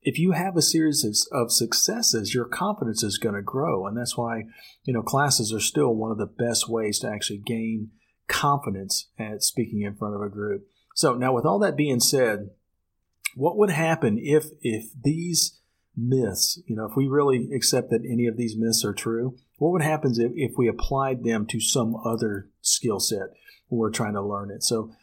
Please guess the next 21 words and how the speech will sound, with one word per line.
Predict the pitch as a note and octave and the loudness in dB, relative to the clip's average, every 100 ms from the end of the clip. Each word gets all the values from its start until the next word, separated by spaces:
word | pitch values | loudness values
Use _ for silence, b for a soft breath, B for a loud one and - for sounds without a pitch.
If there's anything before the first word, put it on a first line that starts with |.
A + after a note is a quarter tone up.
| B - | B -2
uh, | D3 | 0
let's | D#3 - | 4 4
take, | C#3+ - | 4 4
for | B2+ | 0
example, | A2 A2 A2 A2+ G#2+ | 0 0 -2 -2 -2
like, | G#2 G#2 - | -2 -4 -2
driving | B2 A2+ G2+ | 2 2 2
a | G2+ | -2
car. | G2+ F2+ E2+ _ _ _ _ _ _ _ - - | -4 -6 -6 _ _ _ _ _ _ _ -12 0
So, | - C3 B2+ D3 C#3+ | 2 4 4 0 -2
uh, | |
let's | D3 D#3+ | 2 2
say | E3 | 4
we're | D3 C#3+ | 2 2
gonna | B2+ | 0
teach | C3+ B2+ | 0 0
a, | A#2 A2 - | 0 0 -4
a | A2 G#2 | -6 -2
fifteen, | C3 C3 A#2 | -2 0 0
sixteen-year-old | B2 - A#2 A2 G#2+ G#2 | 0 -2 -4 -4 -6 -6
kid | A2+ G#2 G2 | -4 -4 -6